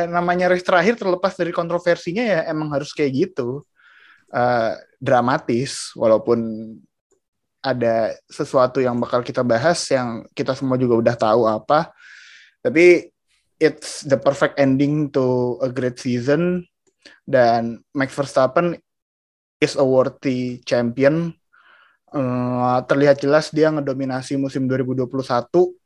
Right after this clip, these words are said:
Emang di akhir-akhir musim, di, di akhir-akhir race, akhir-akhir musim dia agak sedikit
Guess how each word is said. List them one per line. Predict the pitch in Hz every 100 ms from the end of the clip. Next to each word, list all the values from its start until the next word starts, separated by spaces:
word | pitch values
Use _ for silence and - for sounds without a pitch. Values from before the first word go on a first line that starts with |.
| _ _ _ _ _
Emang | - 147 165 175 170
di | 151 143 143
akhir-akhir | 143 139 135 139
musim, | 139 135 170 165
di, | 151 -
di | 156
akhir-akhir | 143 143 143 143 170
race, | 175 190 190 - - _ _ _ -
akhir-akhir | 156 147 156
musim | 151 147 180 165
dia | 170 160
agak | 139 139 127 _ _ _ _ _ _ _
sedikit | - 156 156